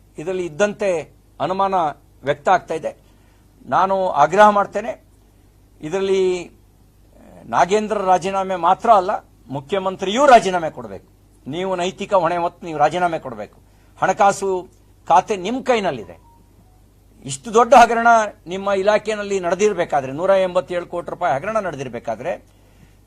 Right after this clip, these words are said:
ನೀವು ಇದನ್ನ ಗಂಭೀರ ಅಲ್ಲ ಅಂತ ಹೇಳಿದ್ದೇ ಒಂದು ಅಪರಾಧ. ಆ, ಆ ಕಾರಣಕ್ಕೆ ನೀವು ರಾಜೀನಾಮೆ ಕೊಡಬೇಕು ಅಂತ ನಾನು ಆಗ್ರಹಿಸ್ತೇನೆ. ಈಗಾಗಲೇ ಸಿ ಬಿ ಐ ತನಿಖೆ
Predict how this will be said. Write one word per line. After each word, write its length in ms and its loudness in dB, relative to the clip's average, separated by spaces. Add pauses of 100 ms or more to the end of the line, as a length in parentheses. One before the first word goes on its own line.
ನೀವು 640 -6 (200)
ಇದನ್ನ 280 -6 (1120)
ಗಂಭೀರ 380 2
ಅಲ್ಲ 280 8
ಅಂತ 220 4
ಹೇಳಿದ್ದೇ 340 0
ಒಂದು 240 4
ಅಪರಾಧ. 320 6 (1300)
ಆ, 60 -18 (720)
ಆ 240 8
ಕಾರಣಕ್ಕೆ 500 0
ನೀವು 260 -8
ರಾಜೀನಾಮೆ 460 2
ಕೊಡಬೇಕು 420 -6
ಅಂತ 160 -8
ನಾನು 260 -6
ಆಗ್ರಹಿಸ್ತೇನೆ. 640 -2 (1300)
ಈಗಾಗಲೇ 400 4
ಸಿ 180 -6
ಬಿ 120 -10
ಐ 180 2
ತನಿಖೆ 800 -4